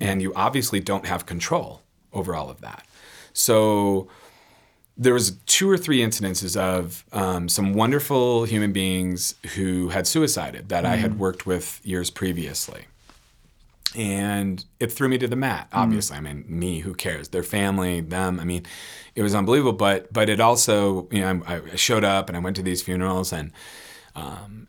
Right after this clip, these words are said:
Speaker 1: and I was sitting there feeling like an absolute failure.
Speaker 2: Mm-hmm.
Speaker 1: Like, I'm about saving lives,
Speaker 2: Mm.
Speaker 1: right? And, and though I didn't feel like I was liable or anything like that, it was
Speaker 2: Mm.
Speaker 1: kind of like, what happens when the magic doesn't work?
Speaker 2: Mm.
Speaker 1: And,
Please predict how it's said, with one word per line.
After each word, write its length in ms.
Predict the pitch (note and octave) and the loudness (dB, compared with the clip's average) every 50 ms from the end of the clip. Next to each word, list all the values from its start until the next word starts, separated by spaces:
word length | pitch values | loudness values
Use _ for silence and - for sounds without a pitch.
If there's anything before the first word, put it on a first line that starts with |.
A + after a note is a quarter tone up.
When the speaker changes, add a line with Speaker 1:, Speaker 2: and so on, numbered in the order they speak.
| - | -2
Speaker 1:
and 100 | A#2 A2+ | 2 4
I 60 | A2 | 4
was 160 | A2+ A2+ G#2 - | 4 4 4 2
sitting 240 | B2+ B2 C3+ C3+ | 4 4 4 4
there 160 | B2+ A#2 A2 G2+ | 4 4 2 0
feeling 480 | - - A2 G#2+ G#2+ A2 G#2+ G2+ F#2+ | 0 0 2 2 2 4 2 2 2
like 320 | F#2 F2+ E2+ F2 E2+ - - | 2 0 0 -2 -4 -6 -6
an 140 | - F#2+ F#2 - | -6 -6 -4 0
absolute 520 | G2+ F#2+ F#2+ - - - G2+ F#2+ F2+ - | 0 0 0 0 -2 0 0 -2 -2 -2
failure. 540 | - - F#2 E2+ E2 D#2+ D2+ - C#2+ - - - | -4 -4 -4 -4 -4 -6 -6 -8 -8 -8 -6 -4
Speaker 2:
Mm-hmm. 220 | A2 G#2+ G#2+ A2+ A2+ A2+ - _ _ _ - | -2 -2 0 -2 -2 -4 -10 _ _ _ -4
Speaker 1:
Like, 500 | G2 F#2+ F#2 F2 F2 E2 E2+ - - - _ _ _ _ _ _ _ _ _ _ _ _ _ _ _ - | -2 0 0 0 -2 -4 -6 -10 -16 -18 _ _ _ _ _ _ _ _ _ _ _ _ _ _ _ 0
I'm 140 | A2 B2 C3+ | 2 4 4
about 220 | C3+ A2 E2+ - | 4 4 4 4
saving 420 | - - - A#2 C3+ B2 A#2 G#2 | 2 2 2 0 0 -2 -2 -2
lives, 440 | F#2 F2 E2 D#2+ D2 C#2+ C2 B2 A#2 | -2 -2 -2 -4 -4 -4 0 2 4
Speaker 2:
Mm. 40 | A2 | 4
Speaker 1:
right? 320 | G#2+ G#2 G#2+ A2+ A2+ A#2 - - | 4 4 4 2 0 -2 -2 -2
And, 480 | G2+ G2+ G2 F#2+ F#2+ F#2 F#2 F2+ F2+ - - - - - - - _ - | 0 2 2 4 2 2 0 -2 -4 -6 -12 -20 -20 -20 -20 -14 _ -4
and 540 | F#2 F#2 F#2 F2+ F2 F2 F2 E2 E2 - - _ _ _ _ _ _ _ _ | -2 0 0 0 0 0 -2 -4 -4 -8 -12 _ _ _ _ _ _ _ _
though 380 | - - - A2 A2+ C#3+ D3 E3 | -18 -12 -4 0 4 6 6 8
I 140 | D#3+ C#3 C3 | 6 6 4
didn't 320 | A#2+ A#2 C3 A#2+ B2 G#2+ | 2 2 2 2 2 2
feel 180 | - - B2 A2+ | 2 4 4 4
like 140 | A2 G#2 | 4 4
I 80 | G2 F2+ | 2 0
was 140 | E2+ - - - | 0 -2 -6 -6
liable 400 | C#3+ D3 D3+ - C3+ C#3 D3+ D#3 F3 | -4 -2 0 2 2 2 4 4 4
or 60 | F3 | 4
anything 260 | F3+ F#3+ F#3 F#3+ F#3 | 4 2 2 2 2
like 140 | F#3 F#3+ F#3+ | 2 2 0
that, 200 | F#3+ F#3+ F#3+ F3+ | 0 0 0 2
it 80 | D3+ B2 | 2 2
was 160 | A2+ A2 G#2+ | 0 0 0
Speaker 2:
Mm. 40 | G#2+ | 0
Speaker 1:
kind 180 | G#2+ G#2 G2 | 0 0 0
of 100 | F#2 F#2 | 0 0
like, 260 | F#2 F2+ F2+ F2 E2+ - | 0 0 0 0 -2 -6
what 240 | - G#2+ A2+ B2 A2+ | -4 0 0 2 2
happens 380 | C3 C#3+ D3 - D#3 D3 C3+ | 2 2 2 2 0 0 0
when 120 | B2+ A#2 A2 | 2 2 2
the 60 | G2 | 2
magic 380 | F#2+ G2 F#2+ F#2+ F#2+ G2+ E2+ | 2 2 0 0 -2 -2 -4
doesn't 320 | - F#2+ F2+ F2 F2+ C#2 B1 | -2 -2 -2 -2 -4 -6 -6
work? 340 | D#2+ E2 E2 D#2 C#2 - - | -8 -8 -6 -8 -8 -4 0
Speaker 2:
Mm. 220 | C3 A#2+ A2+ A2 | 2 2 4 2
Speaker 1:
And, 320 | F#2+ F#2 F#2 F#2 F#2 F2+ | 2 2 0 0 0 -2